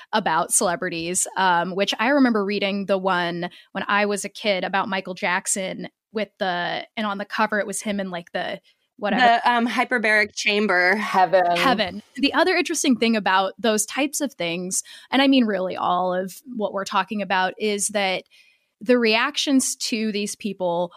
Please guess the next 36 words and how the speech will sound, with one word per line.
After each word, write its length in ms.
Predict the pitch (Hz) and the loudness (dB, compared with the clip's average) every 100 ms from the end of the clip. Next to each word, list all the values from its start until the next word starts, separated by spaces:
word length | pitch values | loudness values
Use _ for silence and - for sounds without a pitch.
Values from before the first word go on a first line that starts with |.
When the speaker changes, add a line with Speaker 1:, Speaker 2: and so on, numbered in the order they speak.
| - | -2
Speaker 1:
the 120 | 220 | -2
ways 460 | 196 202 196 208 | 2 2 4 2
that 120 | 208 226 | 0 -4
these 220 | 233 185 | -4 -4
books 320 | 196 196 - | -4 -4 -6
are 100 | 185 | -4
written 380 | 196 285 254 226 | 0 0 2 0
also 400 | 214 247 - 277 | 0 0 2 0
tell 240 | - 254 | 0 0
us 160 | 240 226 | 0 0
so 260 | - 233 | 0 2
much 220 | 254 262 254 | 2 2 0
about 480 | 180 180 190 185 _ _ _ _ _ | 0 2 2 -2 _ _ _ _ _
the 160 | 202 226 | 0 0
moment 400 | 202 190 196 196 | 2 0 -2 -4
in 200 | 196 180 - | -6 -8 -4
culture, 480 | 214 208 - - 180 | -2 -2 -8 -8 -2
right? 280 | 180 202 202 | 0 0 0
And, 160 | 220 208 | -2 -2
like, 200 | 180 - - - | -2 -6 -14 -10
what 360 | 208 220 220 - | 0 2 2 0
were 280 | 196 202 208 | -4 2 6
Speaker 3:
Yes. 420 | 190 170 - - - | 6 4 -4 -12 0
Speaker 1:
people 280 | 277 220 | 2 2
thinking 420 | 196 - 311 202 247 | -2 2 6 8 6
Speaker 3:
Yes. 60 | |
Speaker 1:
about 300 | 214 185 - | 4 0 -2
and 140 | 254 208 | -6 0
what 260 | 349 392 | 2 4
was 220 | 254 202 | 2 -2
deviant, 580 | 175 214 208 202 180 175 269 | -4 -6 -6 -4 -6 -6 -2
you 140 | 240 | 0
know, 200 | 214 208 | 2 0
like, 320 | 196 180 180 - - - - - | 0 -2 -4 -12 -16 -16 -14 -8
who, 640 | - 294 294 277 277 269 262 - - - - - | 0 2 2 2 0 2 0 -2 -16 -20 -18 -10
i-, 100 | - | -8